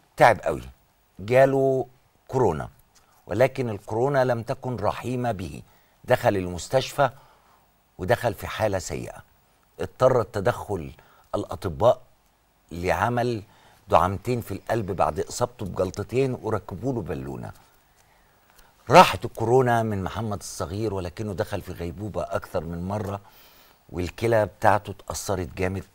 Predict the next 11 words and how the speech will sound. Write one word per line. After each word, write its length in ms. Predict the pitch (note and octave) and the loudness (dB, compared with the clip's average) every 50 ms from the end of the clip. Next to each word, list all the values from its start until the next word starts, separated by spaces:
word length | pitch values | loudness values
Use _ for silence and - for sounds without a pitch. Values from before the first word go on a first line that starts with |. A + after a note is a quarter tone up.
| - | -10
لحد 320 | E2 - - F#2+ F#2+ F2+ F#2 | -8 -6 -4 -4 -6 -6 -8
إنها 320 | D#2+ E2+ F#2+ G2 F#2+ F#2 | -8 -6 -6 -6 -6 -4
توقفت 640 | - - F2 F2 E2+ - - - A2 - - - - | -4 -2 -2 -2 -2 -4 -2 -2 -2 -2 -4 -10 -10
امبارح 380 | F2 E2+ D2 F2 G2 - - - | -8 -6 -4 -4 -4 -4 -6 -10
بالفعل، 460 | - D#2+ - - - A#2+ A#2+ A2+ A2 - - - - - - - - | -12 -14 -8 0 4 4 4 4 2 -4 -12 -20 -20 -20 -20 -16 -4
وعملوا 460 | - E2 D#2+ F2 G#2+ G2+ F2 F#2+ G2 F2 C2+ | 2 4 4 4 4 2 0 -2 -2 -2 -2
غسيل 420 | F#2 F#2 F2 - - C3 B2 A2+ | -2 -2 -2 -4 -4 -4 -4 -2
ليها 340 | G2+ F#2+ G2 G#2+ G2 E2 F2+ | -2 -4 -4 -4 -2 -2 -4
النهاردة 560 | F2+ F2+ F2+ E2+ F2 A2 B2 A#2+ G#2+ B2 A2+ - - - - - _ - | -4 -2 -2 0 0 0 -2 -2 -2 -4 -4 -6 -10 -18 -20 -16 _ -6
فبدأ 320 | F2 D#2 A2+ A2+ A2 F2+ | -2 0 0 2 2 0
يفيق 380 | C#2+ F2+ F2 - - B2+ C3 | 0 0 -4 -4 -4 -6 -6